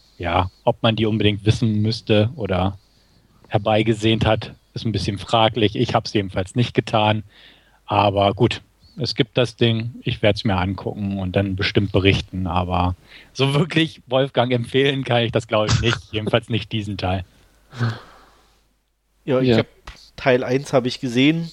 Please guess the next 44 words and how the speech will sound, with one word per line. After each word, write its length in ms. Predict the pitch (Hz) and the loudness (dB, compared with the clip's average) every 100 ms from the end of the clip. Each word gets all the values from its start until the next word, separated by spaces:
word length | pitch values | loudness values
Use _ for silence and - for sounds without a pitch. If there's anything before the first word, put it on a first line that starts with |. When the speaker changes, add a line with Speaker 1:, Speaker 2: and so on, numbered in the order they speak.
| _ | _
Speaker 2:
fand 420 | - - 117 123 | -6 0 2 2
den 180 | 120 110 | -2 -2
okay, 600 | 110 - - 123 131 147 - | -6 -10 2 4 4 2 -6
aber 260 | 117 107 | -4 -2
hat 180 | 104 - | -2 -6
mich 180 | 110 - | -10 -8
auch 120 | 107 | -6
nicht 180 | 110 104 | -4 -2
so 140 | 113 | -2
vom 240 | 123 123 110 | -2 -4 0
Hocker 280 | 123 - 117 | 0 2 2
gehauen. 500 | 117 104 110 117 113 - - - - _ - | 2 2 4 4 2 -8 -20 -20 -20 _ -2
Ähm, 460 | 107 101 98 95 95 - - _ _ - | 0 0 -2 -6 -10 -16 -20 _ _ -16
war 320 | 107 101 110 | -6 0 0
solide. 580 | 107 101 110 117 113 101 - - | 0 -2 0 2 4 2 -2 -4
Teil 240 | 117 110 | 0 0
zwei 420 | - - 104 117 | 0 0 2 4
hab 140 | 113 107 | 2 -2
ich 160 | 101 - _ _ _ _ | -8 -14 _ _ _ _
nie 340 | 131 107 117 113 | -8 -2 -2 -2
geguckt, 640 | 113 - 156 - - - - | -4 -2 -4 -8 -18 -18 -2
hat 240 | 98 113 | 2 4
auch 160 | 110 - | 2 0
irgendwie 300 | 127 113 113 | -2 0 0
kein 240 | - 110 | 2 0
Interesse 480 | 113 104 110 113 123 | 0 0 2 4 4
dran. 400 | 104 104 104 101 - | 2 2 2 0 0
Ähnliches 580 | 117 107 101 95 - - - - | 2 4 2 0 -4 -10 -20 -8
gilt 340 | - 107 98 - - | 2 2 2 -10 -6
für 140 | - - | -4 -2
Teil 240 | - 82 | -2 -4
drei. 320 | 90 82 78 - - - - - _ _ _ _ _ _ _ _ _ _ _ _ - | -4 -4 -6 -8 -20 -20 -20 -20 _ _ _ _ _ _ _ _ _ _ _ _ -8
Speaker 3:
Mich 320 | 180 143 - | -2 0 2
hat's 160 | 127 | 0
auch 200 | 82 107 | 0 0
nicht 180 | 117 104 | 0 0
vom 160 | - 107 | 0 0
Hocker 260 | 110 107 | 0 0
gehauen, 420 | 98 104 104 101 104 | 2 2 2 2 0
das 200 | 101 - | -4 -2
Klopfen 340 | 107 - 107 | -2 -2 0
an 140 | 98 | 0
der 120 | 101 98 | 0 0
Wand 280 | 104 104 | 0 0